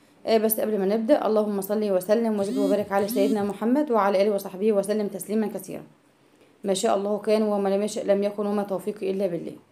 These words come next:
يلا بقى علشان نشوف عملنا الكوارع دي ازاي. أول حاجة طبعا معايا كارع،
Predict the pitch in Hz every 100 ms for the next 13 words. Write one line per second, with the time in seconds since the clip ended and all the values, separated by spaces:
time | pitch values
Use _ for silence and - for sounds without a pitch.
0 | _ _ _ _ _ _ 202 190 190 208
1 | 196 220 208 220 269 330 214 214 220 208
2 | 196 202 196 202 170 175 - _ _ _
3 | _ _ _ _ - 220 208 214 208 233
4 | 262 285 294 208 208 208 220 233 330